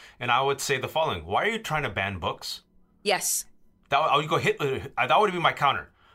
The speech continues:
Speaker 1: Are you for banning books? 'Cause I'm not. I'm for a diverse, open community where all of our kids have a chance to learn about U S history and learn about each other and become better people. You say you're for,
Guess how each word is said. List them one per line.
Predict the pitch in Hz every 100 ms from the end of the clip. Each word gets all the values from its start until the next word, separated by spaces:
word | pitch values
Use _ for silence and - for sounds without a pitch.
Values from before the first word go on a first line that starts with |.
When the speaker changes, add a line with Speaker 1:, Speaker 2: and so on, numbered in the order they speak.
| -
Speaker 1:
Are | - 123
you | 170
for | - 185
banning | 135 135 180 117
books? | 175 - - -
'Cause | 110
I'm | 113 247
not. | 135 104 - _ - - -
I'm | 127 185
for | 202 - 160 156
a | 147
diverse, | 120 107 110 101 120 151 147 -
open | 135 135 131
community | 107 127 135
where | 135 120
all | - 165
of | 269
our | 196 143
kids | - 110
have | 92 101
a | 104
chance | - 107 104
to | 107
learn | 92 107 104
about | 95 92 95
U | 104
S | 95
history | 101 98 - 95
and | 92
learn | 104
about | 98 95
each | 95 104
other | 98
and | 95
become | 90 98 87
better | 92 90
people. | 98 92 87 85 - - -
You | 156
say | 247 277 269
you're | 233
for, | - 170